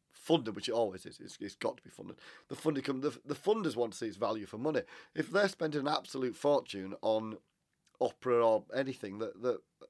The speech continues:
people aren't engaged, that people don't particularly want, that people aren't coming to watch, that people, that people feel just a, a jolly for the few people interested in, they're not gonna fund it.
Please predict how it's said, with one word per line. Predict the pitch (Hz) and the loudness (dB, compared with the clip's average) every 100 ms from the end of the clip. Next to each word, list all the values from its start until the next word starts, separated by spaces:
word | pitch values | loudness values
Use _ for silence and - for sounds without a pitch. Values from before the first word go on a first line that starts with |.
| _ _ _ - | _ _ _ -10
people | 135 - 117 | -8 -4 0
aren't | 113 104 | 0 -2
engaged, | 107 110 113 | -6 -4 -4
that | - | -4
people | 139 | -4
don't | 101 117 | 0 -2
particularly | - 107 104 95 | -2 -12 -10 -2
want, | 117 110 | -2 -2
that | 98 | -6
people | 113 101 104 | -10 -10 -10
aren't | 98 | -10
coming | 110 95 | -12 -12
to | 101 | -2
watch, | 120 131 - | 2 2 0
that | 104 - | -12 -10
people, | 117 - 107 95 - - - _ _ - | -10 -8 -12 -12 -18 -20 -20 _ _ 2
that | 147 | 2
people | - 165 156 | 6 4 4
feel | 127 - 143 | 0 0 0
just | 127 127 123 - - _ _ _ _ _ _ _ _ _ _ | 0 -2 -2 -4 -14 _ _ _ _ _ _ _ _ _ _
a, | 120 - - _ _ | -2 -2 -6 _ _
a | 127 | -2
jolly | 104 107 143 120 98 - _ _ | 0 4 4 4 0 -10 _ _
for | - | -10
the | 113 | -8
few | - 131 | -4 -4
people | - 120 104 110 | -2 -6 -4 -6
interested | 117 - 92 - | -6 -8 -12 -12
in, | 98 | -8
they're | 117 | -6
not | 170 151 | -4 -4
gonna | 151 | -6
fund | - 143 143 | -4 -2 0
it. | 101 | -2